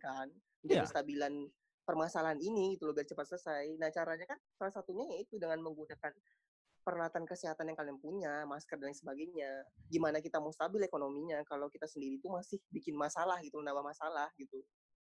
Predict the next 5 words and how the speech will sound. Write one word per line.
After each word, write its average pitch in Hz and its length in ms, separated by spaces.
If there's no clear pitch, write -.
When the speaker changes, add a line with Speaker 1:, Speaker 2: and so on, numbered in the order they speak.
Speaker 2:
Ya, 110 300
jadi 120 220
ya, 131 140
ya 147 100
itulah. 151 380